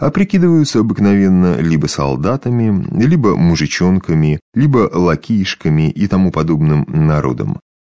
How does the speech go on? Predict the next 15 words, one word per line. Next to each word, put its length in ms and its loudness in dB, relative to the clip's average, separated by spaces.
А 140 -2
тут 220 -4
перед 280 0
тобой 320 0
сидит 340 -2
барин, 460 -2
который 480 0
немало 560 2
и 320 0
не 320 2
думает 400 2
скрывать, 480 -2
что 200 -4
он 200 2
барин. 400 -4